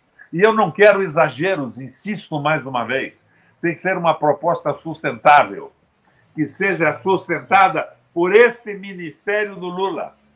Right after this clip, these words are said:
Não tô querendo cabeça de ninguém. Mas uma coisa que levante o Brasil. E o Lula vai imediatamente pra noventa por cento da opinião pública brasileira lhe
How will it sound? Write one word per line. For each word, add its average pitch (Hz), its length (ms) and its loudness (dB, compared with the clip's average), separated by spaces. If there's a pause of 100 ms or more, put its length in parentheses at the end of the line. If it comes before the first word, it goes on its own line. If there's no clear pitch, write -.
Não 196 180 -8
tô 214 220 -2
querendo 202 300 -8
cabeça 190 500 -4
de 196 160 -14
ninguém. 185 560 -4 (1600)
Mas 165 220 -6
uma 214 260 -4
coisa 202 420 2
que 208 160 -10
levante 190 540 -2
o 208 80 2
Brasil. 185 500 -4 (220)
E 208 160 -6
o 208 80 2
Lula 214 320 0
vai 220 340 4 (120)
imediatamente 214 800 -6
pra 214 180 -10
noventa 202 460 -8
por 170 240 -14
cento 214 240 -8
da 208 60 -6
opinião 196 340 -10
pública 196 380 -4
brasileira 190 580 -6
lhe 190 180 -4